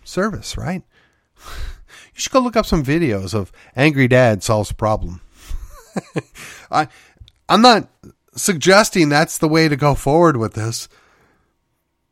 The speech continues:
But if one guy can fix one problem like that, what do you think that a few hundred thousand or a million people plus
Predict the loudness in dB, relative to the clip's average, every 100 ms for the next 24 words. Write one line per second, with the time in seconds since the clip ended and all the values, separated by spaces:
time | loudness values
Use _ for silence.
0 | _ 4 4 -4 -20 -6 0 2 6 4
1 | 6 2 2 -2 -4 -6 -2 -2 -2 -2
2 | 0 2 4 4 2 0 -2 -2 -2 -2
3 | -4 -14 -4 0 2 2 0 2 -2 -2
4 | -4 -2 -2 -2 -4 -4 -6 -2 -2 -4
5 | -4 -2 0 0 -2 -2 0 0 2 2
6 | 2 -2 -8 _ _ _ _ -2 -2 -2
7 | -2 0 0 -2